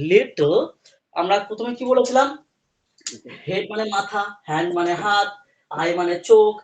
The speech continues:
আর টো মানে বলেছিলাম পায়ের পাতা, ঠিক আছে? টো মানে বলেছিলাম পায়ের পাতা। তাহলে বলো, two little hands to clap, clap, clap,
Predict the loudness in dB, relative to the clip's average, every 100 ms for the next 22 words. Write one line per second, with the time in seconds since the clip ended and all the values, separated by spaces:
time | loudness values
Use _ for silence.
0 | _ _ -12 -12 -12 _ 0 0 0 0
1 | 2 0 -2 -4 -4 -2 -2 -4 -12 -20
2 | _ -8 -4 -4 -4 0 0 0 -8 -12
3 | _ _ _ _ -8 -6 -4 -6 -10 _
4 | _ _ _ -4 -2 -2 -2 -4 -6 -6
5 | -8 -8 -10 -6 -4 -4 -6 -16 _ _
6 | _ _ _ _ _ _ -2 -2 0 -6
7 | -10 _ -20 _ _ 0 2 4 2 0
8 | -2 _ _ _ _ _ _ _ -2 2
9 | 2 2 2 0 0 -2 0 -2 -2 -4
10 | -6 -10 -14 _ -4 -4 -4 4 6 6
11 | 2 -4 2 4 4 0 -8 2 2 4
12 | 0